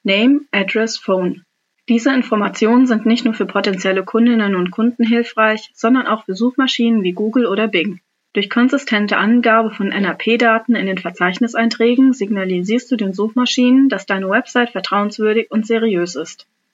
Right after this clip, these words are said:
Suchmaschinen wie Google legen großen Wert auf die Konsistenz von Unternehmensinformationen und berücksichtigen dies bei der Bewertung des seo-Rankings. Es ist daher ratsam, sicherzustellen, dass deine N-A-P-Daten in allen Branchenverzeichnissen korrekt,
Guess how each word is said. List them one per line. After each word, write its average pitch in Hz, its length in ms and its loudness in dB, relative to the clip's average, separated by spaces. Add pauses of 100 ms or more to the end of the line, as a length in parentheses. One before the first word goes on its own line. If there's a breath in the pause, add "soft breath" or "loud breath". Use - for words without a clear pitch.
Suchmaschinen 226 680 0
wie 185 100 -2
Google 226 280 2
legen 202 300 2
großen 214 340 2
Wert 196 180 2
auf 214 120 -10
die 185 80 -6
Konsistenz 196 640 -4
von 214 120 -2
Unternehmensinformationen 180 1400 -4 (260)
und 208 140 0
berücksichtigen 226 680 0
dies 208 240 -2
bei 226 140 0
der 196 100 -2
Bewertung 185 480 2
des 247 160 -2
seo-Rankings. 170 880 -2 (280)
Es 196 140 -6
ist 185 160 -8
daher 190 300 0
ratsam, 226 480 0
sicherzustellen, 233 920 -2 (100)
dass 190 180 -8
deine 226 300 0
N-A-P-Daten 226 800 0
in 151 160 -4
allen 240 240 4
Branchenverzeichnissen 202 1080 -4
korrekt, 190 500 -4